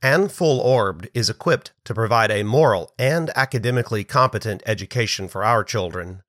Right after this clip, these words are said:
We must provide the hothouse that prepares students for the harsh warfare of a world that is hostile toward God. Ignorance and innocence are not the same thing.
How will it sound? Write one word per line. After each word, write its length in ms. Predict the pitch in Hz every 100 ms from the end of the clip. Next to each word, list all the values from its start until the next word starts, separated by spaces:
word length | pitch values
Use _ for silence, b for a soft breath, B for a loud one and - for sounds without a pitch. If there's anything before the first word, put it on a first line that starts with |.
| _ _ _ _ _ _ _
We 140 | 147
must 200 | 165 151
provide 420 | 143 127 120 120 110
the 100 | 104
hothouse 520 | 151 - 120 87 -
that 160 | 95
prepares 460 | 104 - 120 107 98
students 420 | - 131 110 -
for 120 | -
the 120 | 92 90
harsh 360 | 143 123 - -
warfare 540 | 101 123 - 87 82
of 160 | 101 101
a 80 | 123
world 500 | 147 101 90 92 -
that 200 | 110 104
is 140 | 98
hostile 460 | - 143 127 - 82
toward 300 | - 98 85
God. 400 | 110 95 73 - _ _ _ _ _ _ _ _ _ -
Ignorance 680 | 123 143 165 131 117 - -
and 260 | 113 135 151
innocence 580 | 156 165 143 117 104 -
are 160 | 117 131
not 220 | 139 -
the 100 | 107
same 260 | 123 101
thing. 460 | 92 123 87 78